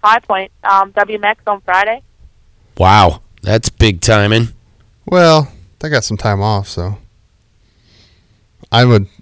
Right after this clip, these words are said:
Speaker 3: I, I don't know why you wouldn't. I, I'm curious to see how that goes for you. Um,
Speaker 1: Yeah.
Speaker 3: Let's talk about your setup right now. You're down there.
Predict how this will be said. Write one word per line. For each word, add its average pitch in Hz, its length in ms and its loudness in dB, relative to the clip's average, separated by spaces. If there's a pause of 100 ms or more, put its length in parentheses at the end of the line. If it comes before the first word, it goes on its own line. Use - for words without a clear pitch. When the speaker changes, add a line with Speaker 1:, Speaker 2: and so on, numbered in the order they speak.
(180)
Speaker 3:
I, 113 200 0
I 135 120 2
don't 151 100 6
know 127 120 6
why 139 160 6
you 131 120 4
wouldn't. 147 380 2 (100)
I, 127 140 0
I'm 143 380 4 (180)
curious 147 260 4
to 127 80 0
see 135 280 4
how 131 120 6
that 127 180 4
goes 127 300 2
for 135 220 4
you. 147 240 2 (400)
Um, 151 420 4
Speaker 1:
Yeah. 240 120 4 (1500)
Speaker 3:
Let's - 180 2
talk 240 220 4
about 202 300 2 (640)
your 156 180 6
setup 175 380 4
right 131 160 4
now. 120 180 4 (220)
You're 135 180 2
down 160 320 4
there. 160 460 4